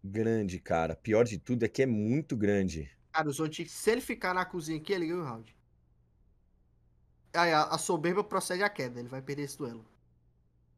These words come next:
Speaker 1: Hum, zicou, hein?
Speaker 2: Ai, tô tentando, Ticão,
Speaker 1: Tava
Speaker 2: tô
Speaker 1: esperando,
Speaker 2: tentando.
Speaker 1: tava esperando chegar a zica do Valita.
Speaker 2: Tô
Speaker 1: Mas quando
Speaker 2: tentando.
Speaker 1: chega do, a, chega a zica do Valita declarada assim, é bom.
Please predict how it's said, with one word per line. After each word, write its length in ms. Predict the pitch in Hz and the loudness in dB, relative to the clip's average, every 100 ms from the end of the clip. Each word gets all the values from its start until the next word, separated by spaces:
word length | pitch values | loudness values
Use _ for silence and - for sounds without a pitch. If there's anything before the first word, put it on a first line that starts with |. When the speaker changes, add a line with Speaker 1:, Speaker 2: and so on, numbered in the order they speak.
| _ _ _ _ _ _ - - - - - | _ _ _ _ _ _ -10 -6 -2 -2 4
Speaker 1:
Hum, 720 | 170 214 220 214 214 214 214 196 | 6 8 8 8 8 6 8 6
zicou, 440 | 139 - 156 165 | 6 8 12 12
hein? 220 | 165 185 - - - - - - - 147 147 | 12 8 2 -14 -20 -20 -20 -12 -10 -10 -12
Speaker 2:
Ai, 200 | 147 147 | -12 -10
tô 120 | 165 | -8
tentando, 500 | 160 180 - 151 147 | -4 -2 -2 -2 -2
Ticão, 300 | - - - | -6 -8 4
Speaker 1:
Tava 120 | 110 | 6
Speaker 2:
tô 60 | 120 | 6
Speaker 1:
esperando, 400 | 123 151 143 117 | 6 10 10 10
Speaker 2:
tentando. 200 | 110 104 | 8 6
Speaker 1:
tava 180 | 113 123 | 6 6
esperando 640 | - 143 131 110 104 92 - _ _ _ | 6 8 10 8 4 -2 -8 _ _ _
chegar 360 | - 123 98 101 | -4 2 8 8
a 40 | |
zica 260 | 87 90 92 | 8 2 0
do 120 | 87 | 0
Valita. 420 | 85 82 80 - - - - - | 0 0 -2 -6 -16 -20 -20 -18
Speaker 2:
Tô 60 | - | 0
Speaker 1:
Mas 200 | - 160 | 8 10
quando 160 | - 247 | 12 12
Speaker 2:
tentando. 140 | 254 | 12
Speaker 1:
chega 200 | 180 208 | 12 12
do, 140 | 170 180 | 12 12
a, 120 | 160 | 10
chega 320 | - 180 170 156 | 10 10 12 12
a 60 | |
zica 280 | 127 156 151 | 10 8 8
do 80 | 147 | 10
Valita 380 | 135 135 135 127 | 8 8 6 4
declarada 580 | 135 139 117 120 113 | 6 6 8 6 4
assim, 240 | 107 - 170 | 2 2 2
é 40 | |
bom. 300 | 131 139 175 | 6 6 4